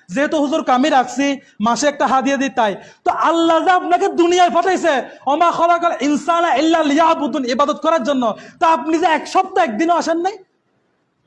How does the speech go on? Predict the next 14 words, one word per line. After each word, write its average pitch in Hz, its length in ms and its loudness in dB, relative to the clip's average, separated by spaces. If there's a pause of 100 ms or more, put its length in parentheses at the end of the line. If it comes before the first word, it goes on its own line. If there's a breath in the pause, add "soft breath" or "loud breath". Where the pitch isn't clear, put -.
(880)
তো 277 60 -4
মসজিদটা 302 520 0
বানছেন 330 420 0
কেন 339 180 0
লাখ 302 180 0
লাখ 285 160 -4
টাকা 254 220 -2
দিয়ে? 208 240 -8 (1120)
আমাকে 254 280 0
উত্তর 233 180 -6
দে, 196 100 -2
আপনাদেরকে 320 400 0
বলতেছে 240 340 -4
আমি। 196 220 -6